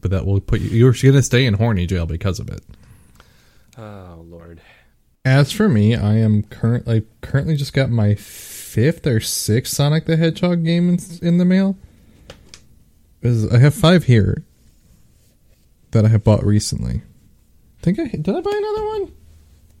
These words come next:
Speaker 1: Oh, yeah, I bought Generations on the three D S. That game sucks.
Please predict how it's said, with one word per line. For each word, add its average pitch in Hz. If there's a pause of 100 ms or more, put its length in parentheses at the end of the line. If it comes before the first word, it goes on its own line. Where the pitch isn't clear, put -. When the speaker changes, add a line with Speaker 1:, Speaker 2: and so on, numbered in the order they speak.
(920)
Speaker 1:
Oh, 160
yeah, 170
I 160
bought 151
Generations 135
on 113
the 104
three 104
D 95
S. 95 (160)
That 311
game 101
sucks. -